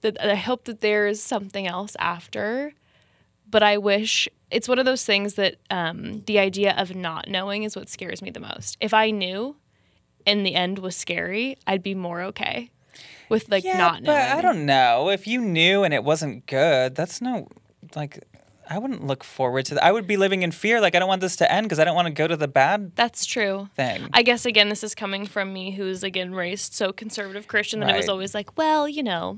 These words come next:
Speaker 1: <laughs> You, I thought about that every day, too. But what was so scary is, like, "I don't know. I don't know." But I like to think that,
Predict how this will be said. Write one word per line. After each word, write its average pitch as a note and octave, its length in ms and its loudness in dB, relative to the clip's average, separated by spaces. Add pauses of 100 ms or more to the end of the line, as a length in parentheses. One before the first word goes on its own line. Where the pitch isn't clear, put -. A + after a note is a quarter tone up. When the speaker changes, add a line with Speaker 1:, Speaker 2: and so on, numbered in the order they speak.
(160)
Speaker 1:
<laughs> G#4 260 4 (100)
You, D#4+ 200 6
I C#4 100 4
thought A3+ 240 4
about A3 200 -2
that G#3 120 6
every G3+ 340 0
day, G3 220 0
too. G3 400 -4 (460)
But A3+ 160 8
what G#3 160 4
was B3+ 180 0
so G#3 200 0
scary F3+ 440 -4
is, G#3+ 160 -6
like, G3+ 220 -12
"I A3 120 -14
don't A#3 220 -12
know. G#3+ 380 -14 (500)
I A3 60 -8
don't A#3 180 -12
know." A#3 460 -12 (640)
But G#3 260 0 (380)
I C#4 180 2
like G#3+ 240 0
to G#3 100 -8
think F#3 360 -12
that, F#3+ 240 -6